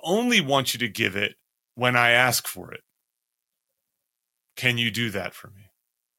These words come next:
Right? And so then when your parents just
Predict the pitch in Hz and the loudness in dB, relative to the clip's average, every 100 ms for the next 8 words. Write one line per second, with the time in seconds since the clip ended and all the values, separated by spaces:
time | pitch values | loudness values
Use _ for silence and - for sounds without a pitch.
0 | _ _ _ _ _ _ _ 98 92 - | _ _ _ _ _ _ _ -18 -16 -18
1 | _ _ - - - 139 160 180 180 180 | _ _ -20 -20 -2 2 6 6 6 6
2 | 170 139 170 180 175 135 165 - | 4 2 4 4 4 4 2 2